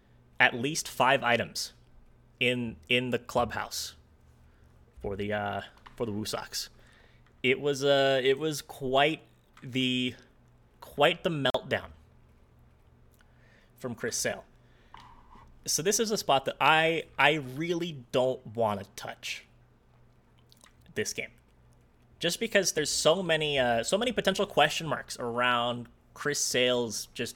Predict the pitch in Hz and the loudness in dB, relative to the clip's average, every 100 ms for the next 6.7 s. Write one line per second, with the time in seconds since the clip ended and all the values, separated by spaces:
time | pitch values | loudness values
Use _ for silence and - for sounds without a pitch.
0 | _ - 104 104 123 143 - 123 113 95 | _ -10 -6 -2 -2 -2 0 2 2 -2
1 | - _ _ _ _ _ _ _ _ _ | -8 _ _ _ _ _ _ _ _ _
2 | _ 107 123 143 110 113 - 113 101 110 | _ 0 2 2 -6 -8 -6 -8 -6 -6
3 | 135 - - 226 220 175 156 - 139 - | -6 -2 2 2 2 -2 -2 2 2 2
4 | 139 131 120 120 - 120 107 110 110 107 | -6 -4 -4 -6 -6 -4 -2 0 0 -4
5 | 107 - - 131 131 - 123 117 120 - | -6 0 4 6 4 2 2 2 0 -4
6 | 120 113 113 110 107 - | -6 -4 -2 -2 -2 -4